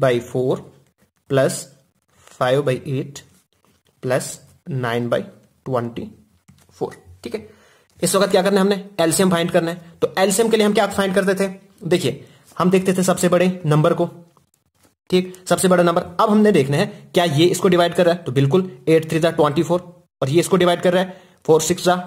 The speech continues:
ट्वेंटी फ़ोर, ठीक है। तो हमारे पास एलसीएम क्या आ गया, ट्वेंटी फ़ोर आ गया। इसका मतलब हम इसको डायरेक्ट लिखेंगे यहाँ पे ट्वेंटी फ़ोर, ठीक।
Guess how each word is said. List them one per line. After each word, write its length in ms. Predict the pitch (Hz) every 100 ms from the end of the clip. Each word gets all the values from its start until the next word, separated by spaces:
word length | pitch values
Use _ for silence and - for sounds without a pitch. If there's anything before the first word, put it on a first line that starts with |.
| -
ट्वेंटी 260 | 156 156
फ़ोर, 300 | 160 190 185 - _
ठीक 120 | 214 214
है। 80 | 214 - - -
तो 40 |
हमारे 300 | 135 135 185
पास 180 | 208 214 185
एलसीएम 260 | 180 208
क्या 100 | 190
आ 40 | 175
गया, 120 | 262
ट्वेंटी 500 | - - 165 139 135
फ़ोर 160 | 139
आ 40 | 123
गया। 180 | 117 135 - - _ - - _
इसका 200 | 156 -
मतलब 480 | 151 135 - - - _ _ _ _ _ _ _ _ _ _
हम 100 | 135
इसको 200 | 139 139
डायरेक्ट 300 | 143 131 139
लिखेंगे 240 | 165 160 160
यहाँ 120 | 147
पे 80 | 160
ट्वेंटी 240 | 156 143 - 156
फ़ोर, 160 | 151 - _ _ _ _ _ -
ठीक। 160 | -